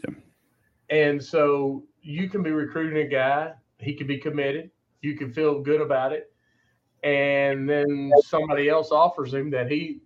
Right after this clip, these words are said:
Speaker 2: finds more attractive. And it may be you know, when other schools are in, <laughs> in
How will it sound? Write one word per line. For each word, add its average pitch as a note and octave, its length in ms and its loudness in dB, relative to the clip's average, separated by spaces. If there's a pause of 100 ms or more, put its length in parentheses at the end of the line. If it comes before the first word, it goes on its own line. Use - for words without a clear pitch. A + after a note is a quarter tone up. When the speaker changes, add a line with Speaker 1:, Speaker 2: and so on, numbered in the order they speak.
(160)
Speaker 2:
finds C#3+ 320 -2
more D3 220 0
attractive. - 500 -8 (560)
And C#3+ 80 0
it C3 120 -2
may D3 200 2
be C#3+ 520 0 (1300)
you E3+ 160 2
know, A#2+ 320 2
when D3 180 4
other G3 200 4
schools D#3+ 360 -2
are D3+ 120 2
in, C#3 260 -2
<laughs> - 40 -20
in F3+ 840 2